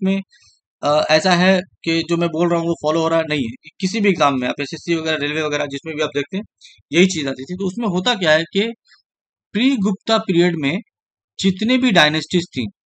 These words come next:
ठीक है, exam में generally यही आता है, हरियांकी dynasty से start होता है और इसके बाद chronologically आपको सारे, chronologically सारे dynasty को याद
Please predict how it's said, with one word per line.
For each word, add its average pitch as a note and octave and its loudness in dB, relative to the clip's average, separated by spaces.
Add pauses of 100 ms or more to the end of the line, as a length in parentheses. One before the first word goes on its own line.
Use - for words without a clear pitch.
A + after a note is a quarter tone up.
(120)
ठीक A#3 -4
है, G3 -2
exam F3 2
में G3+ 0
generally F3 2
यही E3 4
आता B2+ 2
है, B2+ -6 (100)
हरियांकी E3 -6
dynasty D#3 -2
से E3 -10
start C#3 -6
होता E3 -4
है F#3+ -2 (960)
और E3 4 (140)
इसके G3 0
बाद G#3+ 4 (260)
chronologically F#3+ 2 (180)
आपको - -2
सारे, E3 -2 (1080)
chronologically C#3+ -2 (1080)
सारे F3+ 2
dynasty F3 4
को G3 2
याद D#3 4